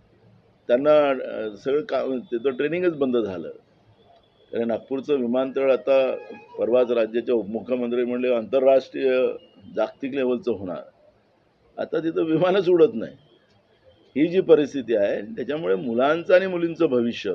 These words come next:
खराब करायला हे सरकार लागलेलं आहे. त्यामुळे काल मी मंत्री आणि प्रधान सचिव यांच्याशी चर्चा केली, आज त्याच्यातला निर्णय घेण्याचं सांगतात आहे. मी मुद्दामून हे उदाहरण सांगितलं की हे सरकार स्वतःसाठी जगते आहे, महाराष्ट्राच्या जनतेसाठी नाही,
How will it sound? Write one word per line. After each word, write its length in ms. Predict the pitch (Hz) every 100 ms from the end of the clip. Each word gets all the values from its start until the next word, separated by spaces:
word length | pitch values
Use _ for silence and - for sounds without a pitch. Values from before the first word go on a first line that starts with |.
| -
खराब 220 | 110 131
करायला 320 | 135 139 135
हे 80 | 123
सरकार 360 | 123 98 95 107
लागलेलं 440 | 90 85 87 73
आहे. 80 | 62 - _ _ _ _ _ _ _
त्यामुळे 240 | - 107 120
काल 260 | 120 135
मी 120 | 143
मंत्री 420 | 135 120 120 135 143
आणि 220 | 135 135 117 - -
प्रधान 280 | 101 120 127
सचिव 280 | 127 127 123
यांच्याशी 300 | 110 123 120
चर्चा 360 | 113 101 123
केली, 260 | 120 127 -
आज 300 | 98 101 117
त्याच्यातला 440 | 113 104 117 127
निर्णय 300 | 113 110 117
घेण्याचं 400 | 104 104 113 113
सांगतात 420 | 113 92 87 123 107
आहे. 120 | 82 - _ _ _ _ _
मी 60 | 135
मुद्दामून 360 | 135 123 180 196
हे 60 |
उदाहरण 460 | 202 143 143 170 170
सांगितलं 380 | 147 120 120 170
की 120 | 190
हे 140 | 190
सरकार 520 | 175 117 110 156 175 175 - _ _ _ _ _ _ _ _
स्वतःसाठी 600 | 123 120 190 196 196 196
जगते 360 | 143 117 -
आहे, 380 | 104 92 92 -
महाराष्ट्राच्या 480 | 95 127 143 156 151
जनतेसाठी 640 | 113 113 143 131 127 127
नाही, 260 | 107 87